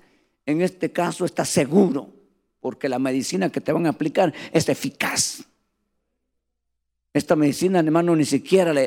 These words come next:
la diseñaron en la tierra. Ni siquiera, hermanos, aquí pueden hacer como hacen en las medicinas, ¿verdad? Hacen, eh, hay dos clases de medicina. Le dicen a uno, "¿Quieres la original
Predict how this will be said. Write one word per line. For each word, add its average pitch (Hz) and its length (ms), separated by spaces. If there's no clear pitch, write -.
la 135 120
diseñaron 143 420
en 135 60
la 120 120
tierra. 131 460
Ni 165 180
siquiera, 180 640
hermanos, 135 400
aquí 123 280
pueden 156 320
hacer 160 280
como 139 260
hacen 139 360
en 131 120
las 127 100
medicinas, 131 420
¿verdad? 135 300
Hacen, 131 340
eh, 123 460
hay 160 120
dos 160 180
clases 160 220
de 147 80
medicina. 131 500
Le 123 100
dicen 131 220
a 127 60
uno, 131 240
"¿Quieres 185 260
la 156 120
original 143 640